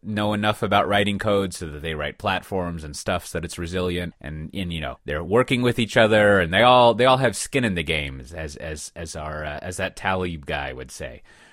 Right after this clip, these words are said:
Uh, and, and so another thing you have is you've got a, a build pipeline, so you can run tests and all this stuff, and you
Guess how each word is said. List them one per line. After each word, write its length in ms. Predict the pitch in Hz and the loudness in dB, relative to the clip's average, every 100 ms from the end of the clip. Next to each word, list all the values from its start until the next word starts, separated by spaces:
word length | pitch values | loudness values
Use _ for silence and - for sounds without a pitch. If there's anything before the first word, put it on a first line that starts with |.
| _ | _
Uh, 380 | 85 90 82 73 - | -4 -2 -2 -6 -4
and, 320 | 110 104 101 - _ _ - | 0 0 -2 -10 _ _ -2
and 140 | 120 117 | -2 6
so 420 | 175 160 143 - - _ - | 8 10 8 4 -10 _ 0
another 340 | 151 247 151 | 6 8 6
thing 260 | - 92 113 | 6 2 2
you 100 | 107 | 2
have 300 | 87 110 160 | 2 2 0
is 160 | 82 | -6
you've 100 | 80 | -8
got 180 | 82 76 | -6 -6
a, 340 | 76 73 76 76 | -4 -6 -8 -8
a 100 | 80 | -8
build 280 | 73 82 73 | -6 -6 -6
pipeline, 640 | 85 80 92 90 92 92 | -6 -6 -6 -6 -6 -8
so 120 | 80 | -10
you 140 | 67 | -12
can 140 | - 67 | -12 -14
run 180 | 65 - | -14 -4
tests 420 | 113 107 - - | 0 0 0 -6
and 80 | 90 | -4
all 160 | 90 | -2
this 160 | 90 90 | -4 -6
stuff, 380 | - 90 90 82 | -4 -4 -4 -8
and 100 | |
you 60 | 71 | -10